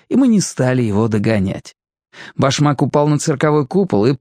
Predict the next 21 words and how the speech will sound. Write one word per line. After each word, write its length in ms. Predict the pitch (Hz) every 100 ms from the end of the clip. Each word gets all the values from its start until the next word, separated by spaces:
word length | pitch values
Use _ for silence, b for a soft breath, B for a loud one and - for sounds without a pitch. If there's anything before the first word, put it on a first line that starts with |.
| -
поехал 720 | 131 127 120 170 214 190 170
с 100 | 160
него, 340 | 151 143 156
словно 500 | 127 156 151 135 127
санки 460 | 120 - 135 135 -
с 100 | -
горы. 400 | - 120 117 - _ _ _ _ _ -
Потом 340 | - 220 214
прыгнул 420 | 185 196 180 185
с 80 | 165
карниза, 520 | - 165 170 185 156
как 180 | 139 147
с 100 | -
трамплина, 720 | - 123 110 110 151 190 170 156
и 240 | - 208
нырнул 460 | 214 208 175 139 147
в 80 |
тополиную 720 | - 143 127 127 120 120 113 101
гущу. 480 | 101 95 - - - _ _ _ _ _ _ _ _ _ _
"Бросай 480 | 165 262 285 392 339
второй!" — 580 | - 233 262 294 160